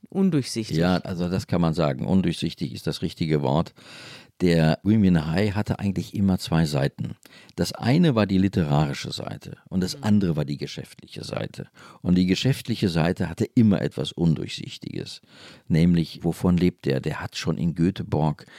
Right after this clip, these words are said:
Speaker 2: irgendwelche Bücher an Sinologen verkauft, also Schulbücher aus China an Sinologen. Dann fing er an mit dieser Firma für Luftreinhaltung in China. Die Firma lief aber nicht.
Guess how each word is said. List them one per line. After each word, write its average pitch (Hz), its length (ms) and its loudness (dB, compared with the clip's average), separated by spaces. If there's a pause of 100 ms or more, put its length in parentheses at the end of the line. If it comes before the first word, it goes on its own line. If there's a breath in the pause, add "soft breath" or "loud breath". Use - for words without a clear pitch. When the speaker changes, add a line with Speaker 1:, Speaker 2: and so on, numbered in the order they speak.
(220 loud breath)
Speaker 2:
irgendwelche 87 520 2
Bücher 87 520 0
an 82 140 -2
Sinologen 85 680 4
verkauft, - 680 -4
also 73 180 -4
Schulbücher 92 840 2
aus 73 180 -2
China 82 560 0 (340 loud breath)
an 95 180 8
Sinologen. 85 800 4 (720 loud breath)
Dann 92 220 2
fing 104 260 2
er 85 220 0
an 92 180 4
mit 87 200 2
dieser 90 300 0
Firma 95 540 2
für 85 200 2
Luftreinhaltung 87 1300 0
in 78 160 0
China. 95 680 4 (680 loud breath)
Die 87 140 -2
Firma 90 360 4
lief 95 420 4
aber 85 300 2
nicht. 92 520 0